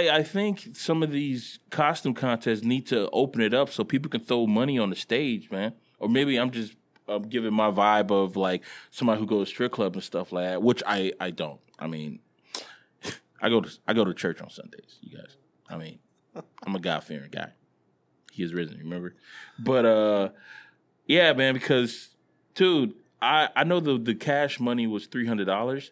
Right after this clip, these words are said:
but I think it would have been more if people would have been able to throw cash on the, uh, on the stage. Just, I mean, the stage is kinda far, so all you have to do is just ball up the money and just throw it out there. And, yo, and on top of that, when we were at the bar, there was motherfuckers who were just dropping cash.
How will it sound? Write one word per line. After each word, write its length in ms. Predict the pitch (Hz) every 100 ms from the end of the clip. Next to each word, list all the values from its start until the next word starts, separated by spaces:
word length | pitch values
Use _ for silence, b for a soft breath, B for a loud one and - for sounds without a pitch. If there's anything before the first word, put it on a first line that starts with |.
| _
but 260 | 98 113 104
I 100 | 92
think 220 | 110 156 151
it 40 |
would 120 | 135
have 60 | 123
been 160 | 117 104
more 420 | 110 127 143 160 b b b _
if 440 | 110 110 107 - _ _ _ _ _ _
people 220 | - 127
would 100 | 127
have 100 | 123
been 100 | 117
able 200 | 117 117 107
to 60 | 101
throw 180 | 117
cash 380 | 113 113 120 -
on 160 | 98 92
the, 140 | 90 -
uh, 340 | 101 95 90 82
on 80 | 95
the 60 |
stage. 480 | - 101 95 85 - _ b b
Just, 340 | 175 208 - 160 _ _ _ B B
I 60 | -
mean, 160 | 180
the 60 | 156
stage 300 | - 175 175
is 80 | 147
kinda 220 | 170 139
far, 300 | - 147 165
so 220 | 165 127
all 140 | 85 117
you 100 | 135
have 100 | 127
to 80 | 113
do 180 | 120
is 60 | 123
just 160 | 110 95
ball 240 | 113 120
up 100 | 113
the 60 | 104
money 260 | 113 117
and 100 | 101
just 180 | 92 -
throw 200 | 104 110
it 60 | 104
out 160 | 113
there. 240 | 131 139 - B B B
And, 240 | 135 135 117
yo, 300 | 135 120 95
and 100 | -
on 80 | 156
top 220 | - 151 120
of 60 |
that, 220 | 131 120 90
when 300 | 110 107 113
we 120 | 147
were 80 | 123
at 200 | 139 123
the 60 |
bar, 300 | 98 135 131
there 100 | 123
was 100 | 160
motherfuckers 440 | 131 123 127 120 117
who 80 | 120
were 40 |
just 180 | 101 87
dropping 420 | - 95 92 104
cash. 580 | - - 104 - - -